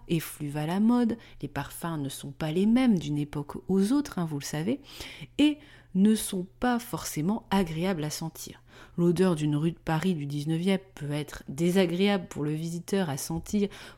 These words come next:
pour nous, du coup, aujourd'hui au vingt et unième siècle, tout comme l'odeur du périph' parisien pour une personne du dix-neuvième.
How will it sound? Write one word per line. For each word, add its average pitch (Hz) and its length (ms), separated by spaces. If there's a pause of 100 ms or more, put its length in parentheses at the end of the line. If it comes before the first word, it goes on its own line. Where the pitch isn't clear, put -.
pour 147 300
nous, 294 300 (120)
du 135 240
coup, 302 300 (760)
aujourd'hui 156 420
au 156 60
vingt 131 260
et 127 40
unième 131 260
siècle, 285 340 (300)
tout 233 160
comme 170 260
l'odeur 180 400
du 135 140
périph' 170 480
parisien 156 720
pour 160 180
une 156 140
personne 220 440
du 160 120
dix-neuvième. 165 640